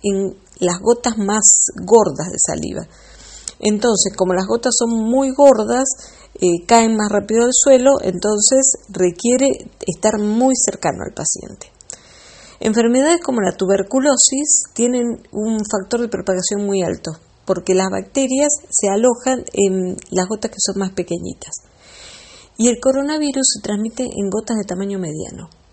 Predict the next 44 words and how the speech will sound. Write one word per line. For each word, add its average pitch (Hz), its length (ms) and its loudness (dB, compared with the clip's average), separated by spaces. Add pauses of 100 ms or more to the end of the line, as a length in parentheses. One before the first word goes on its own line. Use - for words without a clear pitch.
(160)
lo 185 180 -4
que 208 80 -6
implica 220 500 -2
que - 260 -6 (160)
a - 160 -6
partir 202 320 -2
de 262 120 0
cierta 240 320 -4
distancia 202 440 0
de 175 40 0
la 175 100 -2
persona 214 320 -6
infectada, 247 640 -2 (520)
las 170 180 -2
gotas 220 300 0
caen 262 340 2
al 262 100 2
suelo 262 300 2
y 262 40 0
no 226 120 0
llegan 185 420 0
a 165 60 0
la 160 100 -2
gente 170 400 -6 (220)
que 175 80 -10
está 165 140 -8
a 170 40 -4
su - 140 -4
alrededor. - 600 -4
Por 233 160 2
eso 254 200 2
la 233 80 -2
insistencia 196 920 0
de 190 100 2
mantener 180 540 -4
esta 208 260 -4
distancia 190 560 -2
del 180 160 0
metro 208 380 -2
y 180 120 0
medio, 202 580 2 (600)
que 196 180 6
es, 214 220 4 (140)
eh, 170 340 -4